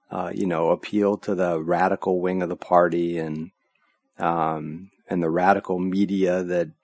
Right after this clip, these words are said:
loves, uh, the stuff they were spouting out about. But I,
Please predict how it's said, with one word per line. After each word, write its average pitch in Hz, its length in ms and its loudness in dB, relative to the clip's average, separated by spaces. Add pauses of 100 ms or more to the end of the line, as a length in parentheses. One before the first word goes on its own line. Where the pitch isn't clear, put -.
(160)
loves, 92 720 0
uh, 85 260 -2
the 85 160 -6
stuff 95 320 -2
they 87 160 -2
were 82 380 -2 (120)
spouting 87 600 2
out - 200 0
about. - 440 -6 (1500)
But 107 320 2
I, 95 380 -2